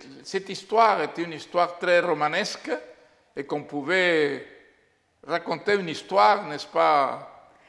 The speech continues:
riche, moderne, de la, de la tragédie guatémaltèque, hein. Parce que le Guatemala, après, après la, la mort de, de Castillo Armas, qui avait déposé Arbenz,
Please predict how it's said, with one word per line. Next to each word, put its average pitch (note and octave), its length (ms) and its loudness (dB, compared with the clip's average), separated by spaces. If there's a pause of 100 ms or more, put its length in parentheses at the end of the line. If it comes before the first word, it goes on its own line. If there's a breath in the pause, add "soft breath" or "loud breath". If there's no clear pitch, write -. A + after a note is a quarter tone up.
(140)
riche, F3 560 -6
moderne, E3 880 0 (880)
de D3+ 120 0
la, C#3 320 4
de C3 100 -4
la C#3 180 0
tragédie F3 580 -2
guatémaltèque, D#3 800 -2
hein. C#3 240 -10 (220)
Parce D#3 140 -6
que E3 120 -6 (400)
le C#3+ 280 -6
Guatemala, E3 840 0
après, - 440 -8
après F#3 360 0
la, A#2+ 300 2 (420)
la B2 140 -2
mort D#3+ 460 -2
de, C3 100 -8
de A2+ 460 -10 (140)
Castillo D3 500 -4
Armas, C3 640 2 (1500)
qui C3+ 100 -8
avait C#3 180 -4
déposé E3 600 0
Arbenz, D#3 800 -2